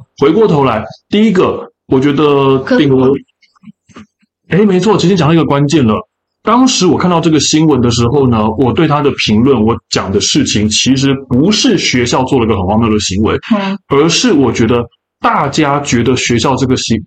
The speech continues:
Speaker 1: 对，这个我是，我先说一件事哦。
Speaker 2: 嗯。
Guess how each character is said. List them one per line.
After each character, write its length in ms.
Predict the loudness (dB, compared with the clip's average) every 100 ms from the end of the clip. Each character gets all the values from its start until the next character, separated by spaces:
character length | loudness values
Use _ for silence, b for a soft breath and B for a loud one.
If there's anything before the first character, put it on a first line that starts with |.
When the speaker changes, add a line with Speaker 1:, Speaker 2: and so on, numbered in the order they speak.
| _ -2
Speaker 1:
对， 160 | 0
这 120 | 0
个 60 | 2
我 160 | 2 0
是， 140 | -2
我 80 | 0
先 180 | 2 2
说 300 | 0 0 2
一 40 | 2
件 140 | 0
事 120 | 0
哦。 100 | 0 -2 -2
Speaker 2:
嗯。 80 | -2